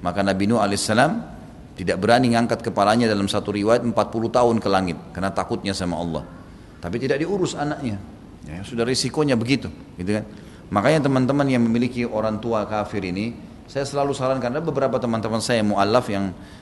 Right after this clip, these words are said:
ikut di pengajian juga, saya sampaikan, usahakan selalu tiap hari doakan orang tua, pandu dan tunjukkan yang terbaik, tab bakti sama mereka, mudah-mudahan Allah lunakkan hatinya. Karena tinggal ucapin syahadat kok.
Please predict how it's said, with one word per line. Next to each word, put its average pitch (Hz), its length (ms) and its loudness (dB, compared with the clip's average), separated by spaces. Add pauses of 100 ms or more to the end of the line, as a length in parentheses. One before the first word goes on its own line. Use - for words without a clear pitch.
(100)
ikut 113 240 -2
di 107 80 0
pengajian 101 480 2
juga, 107 240 0
saya 156 160 0
sampaikan, 107 480 0 (240)
usahakan 151 640 -2
selalu 160 480 -4
tiap 131 240 0
hari 131 160 2
doakan 117 400 0
orang 110 240 2
tua, 101 320 0 (320)
pandu 151 560 6
dan 117 160 6
tunjukkan 127 560 -2
yang 127 160 -2
terbaik, 123 400 0
tab 127 160 0
bakti 120 240 -2
sama 120 240 -4
mereka, 117 320 -2
mudah-mudahan 170 560 0
Allah 131 240 2
lunakkan 123 480 2
hatinya. 101 400 -2 (240)
Karena 196 240 2
tinggal 208 240 2
ucapin 208 400 2
syahadat 220 480 2
kok. - 160 -10